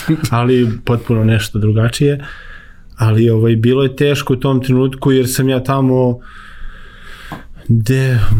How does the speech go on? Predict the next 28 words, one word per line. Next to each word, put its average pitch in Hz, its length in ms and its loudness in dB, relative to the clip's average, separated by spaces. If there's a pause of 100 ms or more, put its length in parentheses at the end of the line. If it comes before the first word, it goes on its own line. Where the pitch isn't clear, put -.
(160)
sedam 127 420 0
godina 117 400 2
koliko 110 320 0
sam 107 220 2
radio 127 640 4
i 123 100 4
malte 117 360 2
ne 117 180 4
smo 123 220 0
od 117 160 2
samog 120 300 0
početka. 117 500 -2
Ti 113 200 -2
prijatelji 127 380 2
su, 147 220 0
preskočili 180 480 2
smo 156 160 2
jedan 156 280 2
deo 151 160 2
naše 143 260 0
priče 139 240 0
kada 123 180 0
smo 123 160 0
se 123 140 -2
mi 135 160 4
vratili 120 560 2
iz 107 140 2
Beograda. 107 760 2